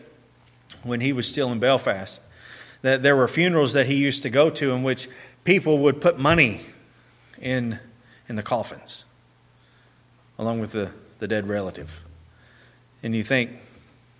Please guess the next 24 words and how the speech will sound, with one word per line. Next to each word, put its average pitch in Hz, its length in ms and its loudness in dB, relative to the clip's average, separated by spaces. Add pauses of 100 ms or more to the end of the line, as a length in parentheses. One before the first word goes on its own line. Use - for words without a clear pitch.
(2000)
this 113 200 -8
is 101 120 -8
serving 117 400 0
no 101 120 -4
purpose. - 600 -12 (1600)
Now, 85 80 -6
somebody 123 420 0
had 110 160 0
to 95 60 -8
be 101 120 -6
smart 113 340 0
enough 90 220 -8
to 95 80 -12
go 92 100 -8
get 98 180 -8
that 76 160 -8
stuff 82 240 -10
out 101 140 -6
of 80 60 -12
there 71 120 -8
before 76 220 -14
they 76 120 -10
buried 82 300 -10
him. - 100 -20